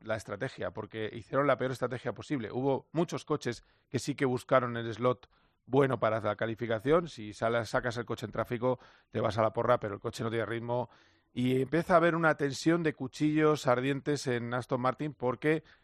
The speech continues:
eh, su team manager ya, su team principal, Mike Crack, ha dejado de dar ruedas de prensa. Eso es cuando el jefazo, que es el Lawrence Stroll, el padre de Lance Stroll,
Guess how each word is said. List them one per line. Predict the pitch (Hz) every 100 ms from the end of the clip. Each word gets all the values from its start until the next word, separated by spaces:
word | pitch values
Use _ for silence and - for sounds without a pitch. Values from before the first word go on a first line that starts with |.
| _
eh, | 120 117
su | - 120 123 120 117 117 113
team | 151 143
manager | 139 147 160 135
ya, | 135 139 151 -
su | - 104
team | 120
principal, | 131 123 135 139
Mike | 127 123
Crack, | - 131 139
ha | 113
dejado | 123 123 120
de | 117
dar | 117 113 113
ruedas | 120 113
de | 110
prensa. | 117 117 127 120 - _ _
Eso | 120 117
es | 123
cuando | 135 127 123
el | 117
jefazo, | - 113 127 - 143
que | 110
es | 104 107
el | 107
Lawrence | 107 104 101
Stroll, | - 113
el | 107
padre | 101 107
de |
Lance | 104 101
Stroll, | - 110 120